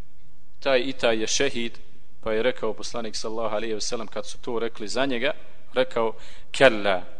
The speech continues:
inni ra'aytuhu fin nari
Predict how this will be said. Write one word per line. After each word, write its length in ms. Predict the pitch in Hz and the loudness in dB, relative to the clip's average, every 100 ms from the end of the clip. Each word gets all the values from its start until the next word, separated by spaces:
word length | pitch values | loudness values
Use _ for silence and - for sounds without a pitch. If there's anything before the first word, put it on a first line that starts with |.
| - - - - | -4 -4 -4 0
inni 540 | 143 143 120 117 113 | 0 0 -2 0 0
ra'aytuhu 840 | 107 107 147 165 131 131 117 117 107 | 2 2 2 0 0 -2 -2 -2 -2
fin 300 | - 127 110 | -2 -2 0
nari 440 | 123 139 117 127 | 0 2 0 -2